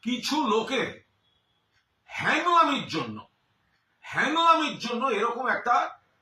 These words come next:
লজ্জাজনক পরিস্থিতি কলকাতার উপর হলো। কেন মেসিকে, মেসি যখন মাঠে ঘুরছেন, এত মানুষ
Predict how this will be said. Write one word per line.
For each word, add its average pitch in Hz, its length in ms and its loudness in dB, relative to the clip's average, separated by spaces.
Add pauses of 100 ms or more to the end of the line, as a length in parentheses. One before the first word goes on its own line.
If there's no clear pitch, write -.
(220)
লজ্জাজনক 302 840 2
পরিস্থিতি 233 500 -4
কলকাতার 208 600 0
উপর 254 180 -4
হলো। 113 280 -10 (880)
কেন 285 360 2
মেসিকে, 226 540 -2 (460)
মেসি 220 300 -2
যখন 254 300 -2
মাঠে 202 300 0
ঘুরছেন, 175 480 -8 (580)
এত 320 320 2
মানুষ 285 540 0